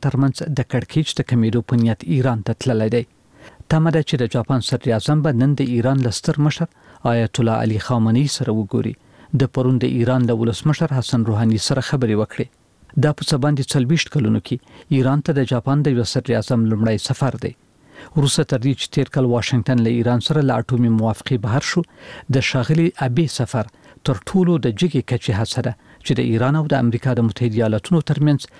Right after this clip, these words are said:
د کړکیچ د کمیدو لپاره کیږي. خو اسوسییټډ پریس اژانس څرګندوي چې په دې برخه کې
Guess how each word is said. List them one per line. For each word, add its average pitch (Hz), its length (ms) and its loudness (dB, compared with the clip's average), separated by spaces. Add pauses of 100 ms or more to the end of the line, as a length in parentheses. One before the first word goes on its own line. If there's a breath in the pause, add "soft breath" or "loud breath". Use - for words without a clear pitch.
(260 loud breath)
د 120 160 -2
کړکیچ 120 520 -2
د - 140 -4
کمیدو 113 400 2
لپاره 120 380 -2
کیږي. 135 240 -2 (360 loud breath)
خو 156 100 0
اسوسییټډ 156 920 0
پریس - 240 0
اژانس 120 360 0
څرګندوي 113 540 0 (400 loud breath)
چې - 140 0
په 143 120 2
دې 127 160 2
برخه 135 240 -2
کې 170 140 -2